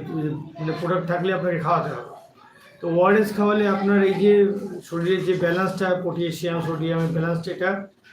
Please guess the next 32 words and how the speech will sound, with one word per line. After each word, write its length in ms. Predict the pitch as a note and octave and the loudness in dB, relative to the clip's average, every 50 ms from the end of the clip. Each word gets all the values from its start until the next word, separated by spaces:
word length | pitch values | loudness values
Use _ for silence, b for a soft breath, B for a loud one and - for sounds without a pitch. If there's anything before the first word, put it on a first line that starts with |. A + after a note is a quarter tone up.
| b b _ | b b _
কন্ট্রোল 420 | F#3+ F#3 F3+ E3 G3 G3+ F#3+ F3+ | -4 -4 0 2 2 4 4 2
হয়ে 100 | D3+ B2+ | 2 0
যাবে। 140 | - - - - - - - - - - - - - - - - - _ - - F3+ | -2 -4 -6 -8 -12 -16 -20 -20 -20 -20 -20 -20 -20 -20 -20 -20 -20 _ -8 -4 -2
Otherwise 380 | G3 F#3 A3+ A#3 A#3 A#3+ A3 A3 | 0 0 2 2 4 4 4 4
আপনি 260 | A3+ G3 G#3 A3 A3 | 2 2 2 2 2
যদি 100 | A3+ A3 | 2 2
ঘরোয়াভাবে 560 | F#3+ D3 C3 C#3+ F3 F3+ G3 G#3 G#3+ G#3 G#3+ G#3 | 0 0 0 0 2 2 4 4 4 4 4 4
কর-, 220 | G3 G3+ G3 G3 G3 | 2 2 0 0 0
করতে 280 | G3 F3 - - G3+ | -2 -2 0 0 2
চান, 280 | G3 G3+ G#3 G3+ G3+ G3+ | 4 4 4 4 2 0
কী 100 | G3 - | -2 -4
করতে 280 | - G3+ G3 - - G#3 | -4 -4 -4 -2 0 0
পারেন? 260 | G3+ G3+ G#3 G#3 G#3+ - - - - - - - - - - - D#3+ - - - - - - - - - | 2 2 2 0 -2 -6 -10 -16 -20 -20 -20 -20 -20 -18 -16 -14 -14 -14 -14 -16 -18 -20 -20 -18 -8 -4
চিনি 240 | F#3+ F#3+ G3+ A3 | 2 4 4 6
এবং 260 | A3+ A3+ G#3+ G#3+ G3+ G3 | 6 6 6 6 6 6
লবণ 300 | F#3+ F3+ F#3 G3+ G#3 G#3 | 6 6 6 6 6 6
মিশিয়ে 460 | G3+ G3+ G3+ G3+ G3+ G3 G3+ - G#3 | 4 4 4 2 0 -2 -2 -2 -2
সেই 180 | - G#3 G3 | -2 0 0
জলটা 280 | - E3+ F3 F3 F3 F3+ | 2 2 2 2 0 0
খেতে 240 | F3+ E3 E3 - D#3+ | -4 -4 -6 -6 -8
পারেন। 180 | C#3+ C#3 D3 D#3 E3 | -8 -8 -8 -8 -8
এক 140 | D#3 C#3 | -6 -2
গ্লাস 480 | D3 G3 G3 G3 G3 - - - - - - | 0 0 0 0 -2 -6 -10 -16 -18 -14 -6
জলের 260 | D3 E3 E3+ F3 F3+ | -2 0 2 2 2
মধ্যে 200 | F#3 F#3 F#3 G#3 G3+ | 2 2 2 0 0
চিনি, 200 | G3+ F#3 F3 F#3+ | 2 0 0 2
লবণ, 320 | F3 E3+ D#3 C3 A#2+ A2+ - | 2 2 0 0 -2 -4 -6
কিন্তু 240 | - F3+ E3 - | -6 -6 -6 -6
তার 180 | - G3 G3+ G#3 | -4 0 2 2
একটা 200 | G#3+ G#3 G#3+ A3+ | 2 2 0 -2
পরিমাণ 380 | - G#3 G#3 G#3+ G#3+ G#3+ G3+ E3+ | 0 2 2 4 4 4 2 2
আছে। 240 | - - - - | 0 -2 -6 -10